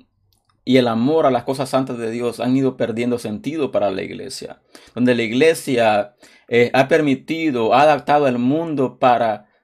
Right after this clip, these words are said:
ser una, un centro de libertad para que todo el mundo pueda llegar.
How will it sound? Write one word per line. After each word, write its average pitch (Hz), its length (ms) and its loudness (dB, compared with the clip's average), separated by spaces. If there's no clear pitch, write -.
ser 156 400 -2
una, 143 240 -2
un 139 180 -2
centro 131 720 -2
de 127 160 2
libertad 113 920 -2
para 110 220 -4
que 113 80 -6
todo 117 160 -4
el 117 40 -6
mundo 123 220 -4
pueda 104 220 -2
llegar. 87 500 -6